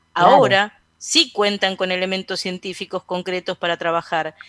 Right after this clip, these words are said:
Speaker 2: La investigación sobre las neuronas espejo les brinda a ellos y a todos quienes estén interesados en saber cómo entendemos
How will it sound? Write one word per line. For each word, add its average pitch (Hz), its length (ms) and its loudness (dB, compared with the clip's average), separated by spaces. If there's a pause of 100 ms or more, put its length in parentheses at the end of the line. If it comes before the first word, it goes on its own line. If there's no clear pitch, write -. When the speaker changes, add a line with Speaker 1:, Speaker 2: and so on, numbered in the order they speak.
(160)
Speaker 2:
La 185 120 2
investigación 196 840 0
sobre 175 280 -4
las 180 140 -4
neuronas 208 460 -4
espejo 247 420 -4
les 190 160 -8
brinda 202 560 -2 (280)
a 190 120 4
ellos 196 500 0
y 196 120 -4
a 190 120 2
todos 247 400 2
quienes 185 300 -6
estén 202 260 -6
interesados 202 760 0 (340)
en 202 160 -4
saber 233 420 2
cómo 277 260 2
entendemos 247 800 0